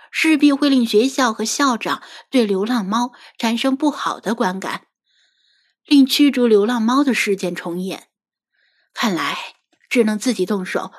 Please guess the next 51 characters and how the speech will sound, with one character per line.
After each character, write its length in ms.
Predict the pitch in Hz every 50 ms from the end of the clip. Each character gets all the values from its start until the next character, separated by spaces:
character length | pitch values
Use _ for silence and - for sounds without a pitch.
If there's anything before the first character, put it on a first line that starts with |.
| - _
丰 220 | - 254 240 220
衣 160 | 220 220 220
足 180 | 202 196 196 202
食 240 | - - - - 135
了。 240 | 151 202 202 - _ _ _ _ _ _ _ _ _ _ _ _ _ _ _ _ _ _ _ _ _
张 220 | - 330 339 359 381
子 140 | - - -
安 200 | - 233 269 285
思 220 | - - 320 311
索 240 | - - 233 165 151
着 260 | - 180 170 175 - - _
小 280 | - - - 247 226 233
芹 160 | 247 254 262
菜 160 | 269 311 277
刚 200 | - 269 269 285
才 180 | 277 277 247 247
话 300 | 247 - - 302 269 208
中 160 | - 247 247
的 120 | 254 220
细 260 | 196 - - 294 262
节。 320 | 220 - - 127 131 - _ _ _ _ _ _ _ _ _ _ _ _ _ _ _ _ _ _ _ _ _
许 260 | - - - 240 233
壮 320 | 220 - 311 330 311 294 262
壮 360 | - 196 180 160 170 190 - _ _ _ _
喜 160 | _ - - 269
欢 220 | - - 311 311
捡 240 | 311 - 220 156 -
虫 340 | - - - 160 165 196 233
子 140 | - 339
吓 240 | 302 - - 277 -
唬 140 | 202 - 214
女 160 | 190 165 135
生， 280 | - - 180 143 - - _ _ _ _ _ _ _ _ _ _ _ _ _ _ _
但 140 | 370 339
他 140 | 311 - 349
本 320 | 339 - - 170 143 - -
身 360 | - - - 302 311 330 359 - _
胆 240 | _ 302 - 320 185
子 140 | - - 262
也 100 | 233 139
不 140 | - 123 -
大， 280 | - - 233 - - _ _ _ _ _ _ _ - _ _
总 260 | - 269 247 233 240
是 120 | 247 -
用 180 | 277 277 262 240
纸 240 | 226 - 190 175 151
巾 360 | - - 254 262 269 269 -
捏 220 | - 320 320 320 320
着 100 | - 247
虫 320 | - - 180 165 156 160
子。 300 | - - 185 147 - -